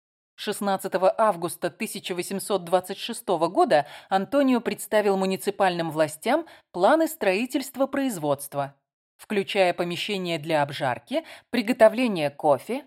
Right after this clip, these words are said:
хранения льда и розлива напитков. Он долго выбирал подходящего архитектора и, наконец, расчистили пространство и построили то самое монументальное здание,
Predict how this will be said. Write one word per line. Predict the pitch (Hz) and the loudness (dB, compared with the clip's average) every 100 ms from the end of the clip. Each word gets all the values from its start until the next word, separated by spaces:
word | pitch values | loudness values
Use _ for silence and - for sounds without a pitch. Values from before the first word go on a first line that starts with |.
| _ | _
хранения | - 208 208 208 170 156 | 2 2 4 0 0 -2
льда | 139 131 139 135 254 _ _ | -2 0 2 2 0 _ _
и | - 233 | -2 4
розлива | 330 320 285 262 | 4 4 2 4
напитков. | 254 226 - 135 - - - - _ _ _ _ _ _ | 4 2 -4 -12 -10 -12 -12 -20 _ _ _ _ _ _
Он | - 208 180 | 0 2 6
долго | 214 233 202 | 6 6 2
выбирал | 196 180 185 190 | 2 4 8 6
подходящего | 190 185 - 170 175 165 170 165 | 6 -2 -2 0 0 0 2 2
архитектора | 160 175 - 330 - 156 147 - - | 2 -6 -4 -6 -2 0 0 -4 -4
и, | 214 | -2
наконец, | 208 202 202 233 240 - - | 0 0 0 0 -2 -6 0
расчистили | 196 190 - - 285 - 185 156 | 0 0 -6 -4 -4 -4 -4 -2
пространство | 156 165 - 330 359 - 156 147 - - | 0 0 2 0 0 0 -2 -2 -4 -8
и | 214 | 0
построили | 196 208 294 330 320 277 | 2 2 2 4 4 2
то | 220 | -2
самое | - 262 302 269 | -2 0 2 4
монументальное | 240 208 202 202 196 185 156 151 143 | 4 4 2 0 2 4 4 0 -4
здание, | 135 151 123 123 220 320 | -2 0 2 0 0 0